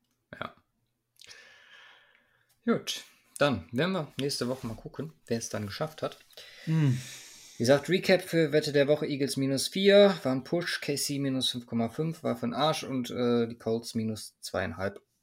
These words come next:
Speaker 1: auch an der Stelle. Das lief oder lässt uns mit einem Record von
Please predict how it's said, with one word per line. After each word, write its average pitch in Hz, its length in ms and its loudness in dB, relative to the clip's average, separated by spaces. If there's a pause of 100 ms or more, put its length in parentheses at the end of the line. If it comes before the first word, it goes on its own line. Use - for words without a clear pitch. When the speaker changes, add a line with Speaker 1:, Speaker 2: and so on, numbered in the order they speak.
(160)
Speaker 1:
auch 190 380 0 (1080)
an 123 160 0
der 143 120 0
Stelle. 165 440 -2 (1300)
Das 147 220 4
lief 180 880 0
oder 139 340 6
lässt 139 300 2
uns 135 140 -8
mit 135 100 -4
einem 131 400 0
Record 135 300 0
von 131 360 -2